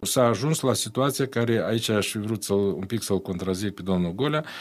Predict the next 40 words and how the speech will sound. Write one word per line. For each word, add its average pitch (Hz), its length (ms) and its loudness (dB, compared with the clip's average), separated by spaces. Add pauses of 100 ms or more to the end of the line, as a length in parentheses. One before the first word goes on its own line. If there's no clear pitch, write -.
(180)
eu 113 60 2
nu 135 60 6
cred 120 240 2
că 113 100 0
ele 104 280 4
sunt, 107 380 0
uh, 98 160 4
provocate 98 560 -2 (220)
artificial, 117 920 0
ele 131 400 6
reflectă, 139 480 4
de 120 100 2
fapt, 135 260 0
o 123 60 2
situație 113 920 2 (360)
destul 151 320 2
de 147 80 4
reală 113 480 6 (180)
și 127 640 4
întrebarea 127 800 4
care 123 240 4
am 113 120 4
formulat-o, 120 760 2
inclusiv 110 460 0
și - 80 -4
un 113 60 0
grup 107 220 0
de 95 80 4
experți, 131 480 0
îmi, 101 380 0
îmi 107 180 4
pun 127 180 0
și - 160 -2
eu 110 120 4
întrebarea, 120 580 0
cât 175 140 2
de 147 80 4
departe 123 440 2
poate 107 260 -2
merge, 98 420 2